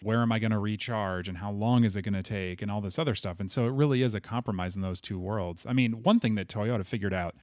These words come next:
early on that I just think was phenomenal was that, was how you interacted with the system, right? I mean, it just happened. Like there was no,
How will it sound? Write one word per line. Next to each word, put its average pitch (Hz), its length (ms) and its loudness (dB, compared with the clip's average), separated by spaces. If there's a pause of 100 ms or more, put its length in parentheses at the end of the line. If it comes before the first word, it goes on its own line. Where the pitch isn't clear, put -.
early 107 260 2
on 101 520 2
that 107 340 -2
I 131 160 0
just 107 200 -2
think 104 160 -4
was 92 160 -6
phenomenal 127 440 0
was 107 200 -2
that, 117 180 -4
was 123 220 -2
how 139 180 -2
you 131 220 4
interacted 127 500 4
with 104 140 -4
the 98 60 -4
system, 92 380 -2
right? 104 160 0
I 139 40 2
mean, 120 160 4
it 131 80 2
just 139 180 -2
happened. 123 640 -6
Like 110 180 -4
there 139 80 -2
was 143 180 0
no, 117 480 2